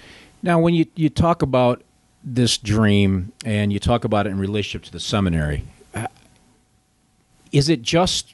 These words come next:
for Greenville Seminary, or would you say this dream reaches way beyond even the, the campus here in Taylor's and, and maybe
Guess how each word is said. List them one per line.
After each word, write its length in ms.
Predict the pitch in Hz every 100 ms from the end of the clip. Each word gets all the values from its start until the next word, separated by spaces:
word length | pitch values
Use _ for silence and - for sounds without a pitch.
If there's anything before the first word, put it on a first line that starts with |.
| _
for 320 | _ 151 151
Greenville 400 | 120 139 147 151
Seminary, 520 | - 156 151 151 151
or 400 | - 117 117 117
would 260 | 107 113 113
you 100 | 147
say 280 | - 135 123
this 220 | 117 -
dream 560 | 123 120 117 113 104 - _ _ _ _ _
reaches 400 | 104 113 113 107
way 220 | 85 104 104
beyond 520 | 92 90 87 85 82
even 360 | 87 85 80 - -
the, 180 | 92 87
the 180 | 101
campus 520 | 92 117 113 - 95 -
here 480 | 127 117 95 98 - _ - - _ _
in 240 | - 104 98
Taylor's 600 | 120 110 104 92 90 - - _
and, 180 | 113 110
and 140 | 131 117
maybe 380 | 120 117 107